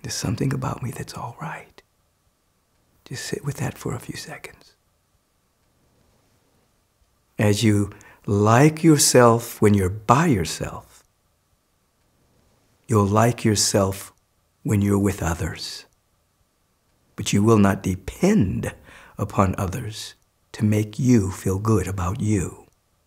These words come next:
You're becoming empowered. You're becoming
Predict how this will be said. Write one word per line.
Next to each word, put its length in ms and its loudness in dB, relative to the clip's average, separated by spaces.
You're 180 0
becoming 560 -2
empowered. 1040 -4
You're 140 0
becoming 760 2